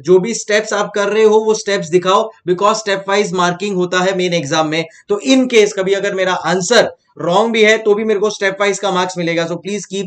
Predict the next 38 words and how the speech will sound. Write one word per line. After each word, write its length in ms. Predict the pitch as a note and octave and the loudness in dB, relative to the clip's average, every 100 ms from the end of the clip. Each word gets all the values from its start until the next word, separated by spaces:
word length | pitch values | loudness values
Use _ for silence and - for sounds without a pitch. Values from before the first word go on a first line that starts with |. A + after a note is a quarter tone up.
| E3 | -2
that 140 | F3+ F3+ F3+ | -2 -2 -2
thing 220 | F3+ F3+ | -2 -2
in 40 | |
mind 260 | E3 E3+ G3 F#3+ - - | -2 -2 -2 -6 -12 -2
and 220 | G#3 A#3 | -2 2
एक-एक, 300 | F#3+ F#3 G#3+ | 2 2 0
एक-एक 280 | F#3 F#3+ F#3+ | -2 -2 -4
steps 320 | - F3+ F3+ - | -4 -4 -4 -4
दिखाते 380 | D3 F3+ A#3+ A3 | -4 -2 2 4
जाओ 240 | F3+ F3+ E3 | 4 2 -2
examiner 440 | D3 D#3+ D3 C3 | -4 -2 -2 -8
को। 240 | - G#2+ _ _ - _ G#3 | -10 -18 _ _ -20 _ 4
Theory 220 | B3 C4 | 6 6
question 400 | B3+ A3 - A#3+ | 2 -2 0 -2
अगर 280 | G3+ G3+ A3 | 0 -2 2
आता 240 | G#3 G#3+ | 2 2
है, 240 | G#3+ G#3+ | 2 2
तो 380 | A#3 A3+ F#3 G3 | 0 -2 -4 -4
usually 340 | F#3 A3 A#3+ A3+ | -2 -2 -2 0
आजकल 380 | F#3 G#3+ B3 A3+ | 0 0 0 2
वो 80 | |
लोग 160 | A3 A3 | 2 2
क्या 120 | A3+ | 0
कर 100 | G#3+ | 0
रहे 80 | G#3 | -2
हैं 80 | G#3+ | -2
पता 140 | G#3+ | -2
है 60 | A#3 | 0
क्या, 80 | B3 | 0
main 220 | G3+ A3 | -2 -4
question 320 | G#3 F#3 A3 | -2 -4 -2
के 120 | G#3 | -2
साथ। 480 | G3 C#3+ - _ - | 0 -4 -6 _ -6
So 80 | G#3 | -2
क्वेश्चन 240 | G3+ G3 | -2 0
वन 180 | G#3+ G3+ | -2 -2
में 140 | G#3 | -2
last 280 | G3 F3+ F#3+ | 2 2 0